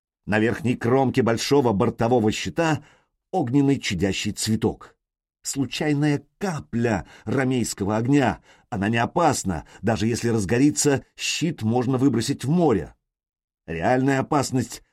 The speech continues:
еще один огненосный корабль. Тот пока еще далеко для выстрела, но заходит с подветренной стороны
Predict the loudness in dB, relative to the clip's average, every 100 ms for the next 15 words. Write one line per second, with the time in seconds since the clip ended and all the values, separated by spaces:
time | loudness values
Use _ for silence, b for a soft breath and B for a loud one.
0 | _ _ -10 -6 -6 0 2 4 4 2
1 | 2 -2 -4 -6 -6 -8 -6 -6 -6 -10
2 | -16 _ _ _ _ _ _ _ _ -4
3 | -4 -4 -6 -2 -2 -2 0 0 0 0
4 | 2 2 0 0 0 2 -2 -6 _ _
5 | -6 -4 -2 -2 -2 -2 -4 -4 -6 -4
6 | -4 -2 0 2 2 2 2 -2 -2 0
7 | 0 2 2 0